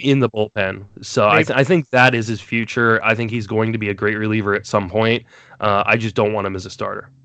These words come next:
Speaker 2: Yeah, maybe you just said it earlier in the draft season, and I'm just,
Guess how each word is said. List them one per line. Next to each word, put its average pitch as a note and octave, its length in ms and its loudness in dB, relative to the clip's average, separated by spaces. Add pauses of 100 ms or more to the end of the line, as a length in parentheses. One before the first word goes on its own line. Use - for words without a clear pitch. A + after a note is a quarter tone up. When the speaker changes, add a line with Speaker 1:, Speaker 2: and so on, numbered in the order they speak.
(240)
Speaker 2:
Yeah, C#3 140 0
maybe C#3 220 0
you D#3+ 140 4
just C#3+ 360 -4
said B2+ 240 0
it B2 240 -4
earlier B2 340 2
in A#2 120 0
the G#2+ 100 -4
draft G#2 400 -2
season, B2+ 300 -4
and G#2+ 200 -2
I'm G#2 180 -4
just, G2+ 420 -8